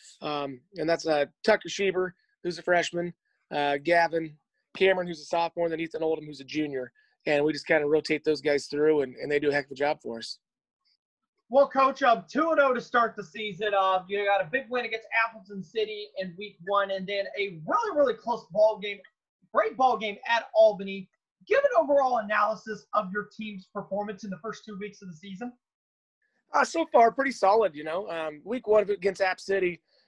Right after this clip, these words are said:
Speaker 1: you know, we probably, not probably, we underestimated them. You know, we'd, we'd seen them on film. They had a jamboree versus Osceola, and, you know, they just didn't look really like they were very fine-tuned or, you know, what they were doing. But it just turned out, you know, Osceola spread,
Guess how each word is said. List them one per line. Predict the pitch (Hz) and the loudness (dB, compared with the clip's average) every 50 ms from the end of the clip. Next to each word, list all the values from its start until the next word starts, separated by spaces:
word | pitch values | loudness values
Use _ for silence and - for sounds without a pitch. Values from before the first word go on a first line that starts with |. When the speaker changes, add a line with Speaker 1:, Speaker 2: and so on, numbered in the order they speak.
| _ _ - | _ _ -4
Speaker 1:
you | - | -2
know, | 165 160 | 0 0
we | 156 180 196 196 | 2 0 -2 -2
probably, | - - - 185 185 175 170 175 175 170 160 151 139 _ _ | -2 0 2 2 2 2 0 0 2 2 0 -2 -4 _ _
not | 180 185 170 - - | -4 -4 -4 -2 0
probably, | 170 175 175 156 143 143 143 | 0 0 0 0 -2 -6 -2
we | 170 226 226 | 0 4 4
underestimated | 185 170 165 165 170 175 170 - 160 160 160 151 147 139 | 2 2 2 -2 -2 -4 -4 -6 -4 -2 -2 -2 -2 -4
them. | 147 151 151 160 160 | -4 -4 -4 -4 -6
You | 156 | -6
know, | 151 151 | -6 -4
we'd, | 151 160 160 160 160 _ _ - | -4 -4 -6 -6 -8 _ _ -14
we'd | 180 180 175 - | -12 -12 -12 -10
seen | - - 214 208 | -6 -2 0 2
them | 202 190 | 2 4
on | 185 170 | 2 2
film. | - - 175 170 170 170 170 | 2 2 2 4 4 2 2
They | 160 170 | 2 0
had | 175 165 | 0 0
a | 139 | -2
jamboree | 143 165 170 165 160 165 165 165 | -6 -4 -4 -4 -4 -6 -6 -6
versus | 156 165 160 - - | -8 -10 -10 -8 -4
Osceola, | 165 170 160 - 170 165 156 156 160 160 160 - _ _ _ _ _ _ _ _ _ - | -4 -4 -4 -2 2 2 2 4 4 2 0 0 _ _ _ _ _ _ _ _ _ -2
and, | 196 185 180 180 | 0 0 0 0
you | 180 170 | 0 2
know, | 170 165 | 2 2
they | 160 175 180 | 2 0 -2
just | 160 180 175 143 | -2 -2 -2 2
didn't | 165 196 165 165 | 2 2 2 4
look | 170 185 180 _ - | 0 0 0 _ 2
really | 180 180 170 170 165 151 131 _ _ _ _ _ _ _ _ _ _ _ _ - | 4 4 4 4 2 -2 -6 _ _ _ _ _ _ _ _ _ _ _ _ -6
like | 180 170 160 | -6 -4 -4
they | - 175 170 | -2 -2 -2
were | 165 160 | 0 0
very | 165 160 151 - _ | 0 -2 -2 -4 _
fine-tuned | - 185 180 170 156 - 185 175 175 170 175 175 170 165 | -2 0 0 0 -2 -4 -4 -2 -2 -2 -2 -4 -2 -2
or, | 151 143 135 _ _ _ _ _ _ _ _ _ | -2 -2 -2 _ _ _ _ _ _ _ _ _
you | 208 196 | -2 0
know, | 170 160 165 | 2 2 2
what | 165 165 185 180 | 2 0 -2 0
they | - 185 | 0 -2
were | 175 165 | -2 0
doing. | 156 185 190 190 190 175 | 2 2 2 2 2 0
But | 160 160 151 - _ _ _ _ _ - | 0 -2 -2 -2 _ _ _ _ _ -4
it | 226 | 0
just | 190 208 180 - | 2 2 2 2
turned | - 208 196 185 | 2 0 2 2
out, | 185 185 190 | 2 2 2
you | 185 165 | 0 -2
know, | 165 175 180 - - | -4 -6 -6 -4 -2
Osceola | 208 202 - 196 202 202 190 175 156 | -2 -2 0 0 2 2 2 0 -2
spread, | - - - - 214 214 180 160 160 160 | -4 -6 -8 -4 -2 -2 -2 -2 -4 -8